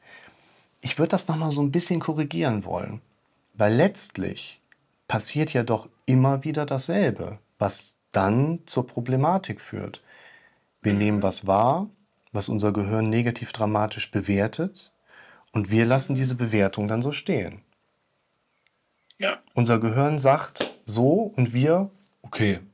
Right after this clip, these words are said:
Speaker 1: Wir gehen
Speaker 2: Ja,
Speaker 1: noch nicht in
Speaker 2: total.
Speaker 1: eine Pro-Argumentation, wo unser Gehirn uns eine Gegenargumentation anbietet.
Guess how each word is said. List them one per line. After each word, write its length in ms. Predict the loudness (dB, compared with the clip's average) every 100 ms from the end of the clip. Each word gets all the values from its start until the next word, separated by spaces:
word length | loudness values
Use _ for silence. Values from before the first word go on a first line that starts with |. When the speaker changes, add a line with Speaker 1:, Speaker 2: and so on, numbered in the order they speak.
| _ _ _ _ _ _ _ _ _ _ _ _ _ _ _ _ _ _ _
Speaker 1:
Wir 220 | 0 2
gehen 140 | 4
Speaker 2:
Ja, 60 | 2
Speaker 1:
noch 200 | 0 0
nicht 260 | 0 0 0
in 100 | -4
Speaker 2:
total. 120 | 0
Speaker 1:
eine 180 | 2 2
Pro-Argumentation, 1200 | 2 0 2 4 2 2 2 2 -2 0 0 0
wo 100 | 0
unser 240 | 2 4
Gehirn 260 | 4 2 0
uns 200 | 0 -2
eine 80 | 0
Gegenargumentation 960 | 2 2 0 0 0 -2 -4 -6 -8 -8
anbietet. 640 | -10 -8 -10 -10 -12 -14